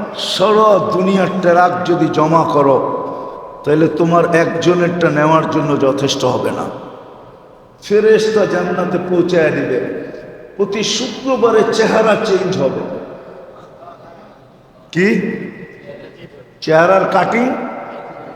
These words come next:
চেঞ্জ হবে প্রতি শুক্রবারে।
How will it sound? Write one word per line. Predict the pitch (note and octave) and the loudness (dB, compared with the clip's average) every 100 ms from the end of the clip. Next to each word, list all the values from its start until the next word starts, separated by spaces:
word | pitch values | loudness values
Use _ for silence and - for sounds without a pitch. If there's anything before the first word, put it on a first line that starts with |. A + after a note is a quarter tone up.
| - | -2
চেঞ্জ | E3+ F3+ E3+ | 2 2 2
হবে | C#3+ A#2+ A2+ - - - - - - - - - - | 2 0 -2 -6 -10 -14 -18 -20 -20 -20 -20 -20 -8
প্রতি | D#4+ D#4+ - C4+ | -2 0 2 2
শুক্রবারে। | - - - E3+ C#3+ A2+ - - | 2 0 -2 0 0 0 -4 -8